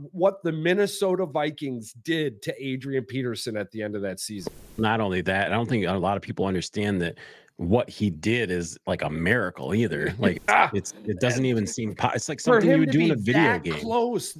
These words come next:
Speaker 1: and
Speaker 2: Yeah.
Speaker 1: to not even be out there for the last two plays of the game, to be on the sideline, bro. The camera panned to him so many, I felt so bad.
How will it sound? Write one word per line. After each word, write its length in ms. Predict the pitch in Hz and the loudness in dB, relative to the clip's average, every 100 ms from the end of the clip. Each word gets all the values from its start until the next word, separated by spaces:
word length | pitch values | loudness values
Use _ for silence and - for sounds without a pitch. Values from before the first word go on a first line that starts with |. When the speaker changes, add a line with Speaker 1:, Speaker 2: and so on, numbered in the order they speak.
| - | -4
Speaker 1:
and 220 | 196 175 - - - - - - - - - - - - | -2 -2 -10 -20 -20 -20 -20 -20 -20 -20 -20 -20 -20 -2
Speaker 2:
Yeah. 140 | 104 85 - 185 _ _ _ | -2 -2 -8 -14 _ _ _
Speaker 1:
to 80 | 226 | 4
not 200 | 226 311 | 6 6
even 200 | 247 190 | 2 0
be 240 | 220 240 - | -2 -4 -2
out 280 | 196 262 254 | 0 0 -2
there 220 | 208 202 | 0 2
for 160 | - 202 | 2 0
the 80 | 180 | 2
last 420 | 180 190 208 - | 2 0 -2 -4
two 140 | 226 | -8
plays 380 | 190 190 214 175 | -6 0 0 -2
of 80 | 175 | -8
the 60 | |
game, 380 | 131 143 214 196 | -6 -2 0 -2
to 120 | - 165 | -4 -8
be 160 | 170 | -6
on 400 | 160 156 190 240 | -6 -2 0 0
the 100 | 214 | -2
sideline, 680 | 165 - 156 185 185 139 117 | -4 -6 -6 -6 -4 -6 -6
bro. 260 | 147 135 - _ _ | -4 -6 -6 _ _
The 80 | 180 | -6
camera 540 | - - 208 233 196 | -2 2 4 4 -2
panned 420 | - - 165 185 | -2 -4 -2 -2
to 100 | 185 | -2
him 140 | 151 131 | -4 -4
so 300 | - 165 160 | -6 -4 -4
many, 240 | 170 160 - | -4 -8 -8
I 140 | 196 214 | -4 -4
felt 420 | - 185 180 - _ _ _ - | -2 -2 -2 -4 _ _ _ -16
so 840 | - - - 165 147 156 165 131 _ _ _ _ _ - | -12 -10 -2 2 4 4 0 -8 _ _ _ _ _ -6
bad. 340 | 143 143 113 | 0 0 -2